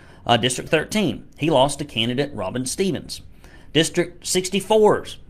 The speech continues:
Jason Gilliam received eleven thousand but lost to incumbent Scott Sapicki, who we endorsed. Now, let me ask you this.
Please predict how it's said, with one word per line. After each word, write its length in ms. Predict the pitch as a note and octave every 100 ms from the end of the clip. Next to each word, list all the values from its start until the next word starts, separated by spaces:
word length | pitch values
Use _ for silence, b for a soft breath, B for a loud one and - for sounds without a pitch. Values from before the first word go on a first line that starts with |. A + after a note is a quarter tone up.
| -
Jason 680 | A#2+ C3 D#3+ F3+ E3 - A#2
Gilliam 420 | B2 G#3 D3 F#2+
received 340 | G#2 - F3+ F3
eleven 380 | F3+ G3+ A3+ E3+
thousand 380 | A#2 B2 D3+
but 120 | B2+ B2
lost 280 | C#3+ C#3+
to 80 | C#3
incumbent 560 | A#2+ A#2+ D3+ D#3 D3+ -
Scott 300 | - C3+ -
Sapicki, 580 | - - D3 D3 D#3+ - b b b b - - -
who 120 | C3+
we 140 | C3
endorsed. 480 | A#2+ A2 B2+ C#3+ - B B
Now, 120 | G3
let 100 | A#3+
me 140 | C4+ G3+
ask 240 | E3+ -
you 60 | C3
this. 440 | G#2 - - -